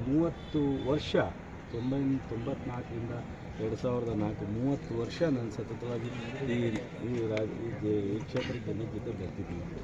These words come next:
ಈ ಕ್ಷೇತ್ರದ ಒಂದೊಂದು ಕಲ್ಲು ಏನಾದ್ರು ಅಭಿವೃದ್ಧಿ ಆಗಿದ್ದರೆ ಅದಕ್ಕೆ ಚೆಲುವರಾಯ ಸ್ವಾಮಿ. ನಾನು ಮೊದಲು ಇಷ್ಟುವರೆಗೆ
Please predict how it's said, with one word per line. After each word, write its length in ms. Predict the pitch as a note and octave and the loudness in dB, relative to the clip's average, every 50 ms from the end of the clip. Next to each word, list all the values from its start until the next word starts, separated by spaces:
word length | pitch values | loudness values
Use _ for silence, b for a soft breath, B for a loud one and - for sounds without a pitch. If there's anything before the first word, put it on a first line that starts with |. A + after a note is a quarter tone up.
| - - - - B2+ | -6 -8 -4 -2 -4
ಈ 40 | - - - | -4 -2 2
ಕ್ಷೇತ್ರದ 400 | - D#3 E3+ E3 E3 D#3+ D3 E3 D#3+ D3 C#3 | 6 6 6 6 6 2 2 4 4 6 6
ಒಂದೊಂದು 260 | C3+ C#3 C3+ A#2+ A#2 B2 | 6 6 6 4 2 4
ಕಲ್ಲು 260 | C#3+ C#3+ D3+ E3 F#3 F#3 E3+ D#3 | 4 6 6 6 6 6 6 6
ಏನಾದ್ರು 260 | D3 D3+ D3+ D3 D3+ D3 C#3 | 6 6 6 6 4 4 4
ಅಭಿವೃದ್ಧಿ 340 | A#2+ D3 C#3+ D3 C3+ D3 C#3 B2 A#2 | 4 4 2 4 4 4 4 4 4
ಆಗಿದ್ದರೆ 420 | B2 C3 C3+ C3 G#2 A2+ G#2 G#2+ A#2+ C#3 - - - - - - - A2 | 4 4 4 4 4 2 0 0 0 -2 -4 -6 -8 -8 -8 -8 -6 -4
ಅದಕ್ಕೆ 200 | G2+ - - - - | -4 -4 -4 -2 0
ಚೆಲುವರಾಯ 380 | G#2+ G2+ A2+ A2+ A2+ A2 G#2+ G2+ - | 0 2 2 2 2 2 0 0 0
ಸ್ವಾಮಿ. 200 | G2+ F2+ F2 F2+ - G2+ | -2 -4 -4 -4 -4 -4
ನಾನು 160 | A2 A#2+ C#3+ D3 C#3 C3 C3+ | -2 0 2 2 4 4 2
ಮೊದಲು 200 | C3+ C#3 C3+ C3 A#2+ A2 | 2 2 2 0 -2 -2
ಇಷ್ಟುವರೆಗೆ 600 | - - - - - - B2+ B2 B2 B2 B2+ C#3 | -6 -8 -8 -8 -6 -6 -4 -2 -2 0 2 2